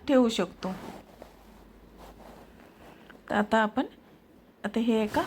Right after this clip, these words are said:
बाउलमध्ये काढून घेतलेलं आहे आणि आता यामध्ये मी दीड चमचा दही टाकलेलं आहे आणि दीड चमचा दही आपण यामध्ये टाकून थोडंसं पाणी टाकून आपण आता हे घट्टसर भिजवून घेणार आहोत.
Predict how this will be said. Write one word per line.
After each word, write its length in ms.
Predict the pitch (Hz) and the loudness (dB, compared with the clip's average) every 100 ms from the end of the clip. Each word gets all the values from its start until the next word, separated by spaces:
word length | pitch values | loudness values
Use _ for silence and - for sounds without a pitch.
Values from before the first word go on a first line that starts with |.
| - | 4
बाउलमध्ये 600 | 240 220 226 214 214 339 | 6 6 4 2 0 -2
काढून 380 | - 262 262 233 | 2 6 6 4
घेतलेलं 420 | 208 196 190 180 | 0 -2 -4 -4
आहे 240 | 175 185 175 - - - - - - - - - - - - - | -6 -8 -14 -18 -20 -20 -20 -20 -20 -20 -20 -20 -20 -20 -20 -4
आणि 160 | 202 208 | 2 2
आता 220 | 208 294 | 4 2
यामध्ये 480 | 285 247 226 214 220 | 4 4 4 2 2
मी 220 | 247 359 | 0 0
दीड 300 | 254 233 233 | 0 2 2
चमचा 420 | 233 233 226 247 254 | 2 2 2 2 2
दही 300 | 220 247 226 | 4 4 4
टाकलेलं 540 | 214 208 208 196 202 | 2 2 0 0 0
आहे 260 | 196 220 330 - - - - - - - - - - - - - - | 0 -2 -4 -6 -20 -20 -20 -20 -20 -20 -20 -20 -20 -20 -20 -20 -2
आणि 260 | 196 214 - - - - - - - - - - - - - - 226 | 2 2 0 -8 -20 -20 -20 -20 -20 -20 -20 -20 -20 -20 -20 -8 2
दीड 180 | 214 | 2
चमचा 420 | 226 226 220 247 262 | 2 2 2 2 2
दही 280 | 240 240 | 4 4
आपण 400 | 226 214 269 381 | 2 0 -4 0
यामध्ये 360 | 277 226 214 247 | 0 2 2 2
टाकून 360 | 254 233 247 359 - - - - - | 2 0 0 -2 -6 -20 -20 -20 -18
थोडंसं 440 | - 269 226 240 285 | 2 4 4 2 2
पाणी 360 | 285 226 220 | 4 4 2
टाकून 300 | 214 214 226 | -2 -2 0
आपण 240 | 214 214 208 | -2 -2 -4
आता 180 | 208 | -4
हे 120 | 233 269 | -4 -2
घट्टसर 640 | 240 247 - 220 220 294 | 0 0 2 0 2 0
भिजवून 360 | 285 277 233 220 | 2 0 2 2
घेणार 300 | 196 175 175 | 2 0 -2
आहोत. 160 | 180 | -6